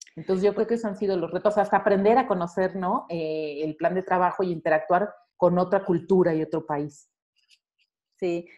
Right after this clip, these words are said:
Speaker 2: no, eh, increíble, porque además, la verdad, eh,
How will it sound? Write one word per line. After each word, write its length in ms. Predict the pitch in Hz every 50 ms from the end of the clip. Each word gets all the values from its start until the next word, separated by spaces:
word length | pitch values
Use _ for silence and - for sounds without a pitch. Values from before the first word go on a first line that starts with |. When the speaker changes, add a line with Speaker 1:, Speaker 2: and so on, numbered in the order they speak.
| _ -
Speaker 2:
no, 280 | - 202 220 233 233 160
eh, 220 | 147 180 180 - -
increíble, 680 | 185 196 196 202 196 202 202 196 208 220 220 220 208
porque 260 | 214 185 170 165 185
además, 460 | 185 175 185 185 185 190 196 208 208 -
la 100 | 196 180
verdad, 480 | 180 175 175 190 196 196 196 190 - _ -
eh, 640 | 160 180 180 175 170 170 170 170 165 170 165 156